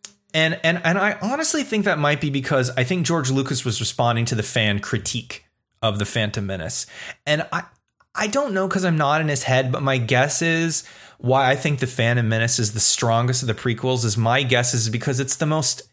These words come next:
untainted one. Right? Because it's not George Lucas responding to fan criticism by making it darker. It's actually him just making the movie he wanted to make.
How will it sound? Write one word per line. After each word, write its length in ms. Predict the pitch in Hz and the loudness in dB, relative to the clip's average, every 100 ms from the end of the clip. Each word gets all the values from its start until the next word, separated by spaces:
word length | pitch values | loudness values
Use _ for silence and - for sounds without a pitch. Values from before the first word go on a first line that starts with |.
| _ - | _ -6
untainted 720 | 139 151 147 - 135 143 151 113 | 0 0 0 -2 -4 -2 -2 -2
one. 480 | 110 143 104 95 - _ _ _ _ - - | 0 0 -2 -4 -12 _ _ _ _ -20 -4
Right? 160 | 143 151 | -2 0
Because 200 | 156 165 | 2 2
it's 160 | 156 | 2
not 300 | 170 175 180 | 2 4 2
George 300 | 127 165 147 | 2 0 2
Lucas 340 | 139 151 151 - | 0 0 0 0
responding 680 | 123 - 131 127 135 135 131 | 2 2 2 2 2 0 0
to 100 | 135 | -2
fan 300 | 127 127 123 | 0 0 0
criticism 760 | - 139 127 123 139 120 123 | -2 0 2 2 0 2 2
by 80 | 117 | 2
making 320 | 120 120 127 | 2 0 0
it 220 | 123 107 | -2 -2
darker. 680 | 98 101 104 - 104 104 110 - - - - _ _ _ _ - | -2 0 0 0 0 2 0 -6 -20 -20 -20 _ _ _ _ -4
It's 200 | 175 196 | 0 2
actually 360 | 190 190 220 | 2 4 2
him 180 | 180 208 | 2 2
just 140 | 196 | 0
making 300 | 196 196 208 | 0 0 0
the 40 | 190 | 2
movie 240 | 185 196 | 2 0
he 160 | 180 180 | 0 0
wanted 340 | 147 156 160 | 0 0 -2
to 100 | - | -2
make. 480 | 135 175 - - - | -2 -2 -4 -8 -16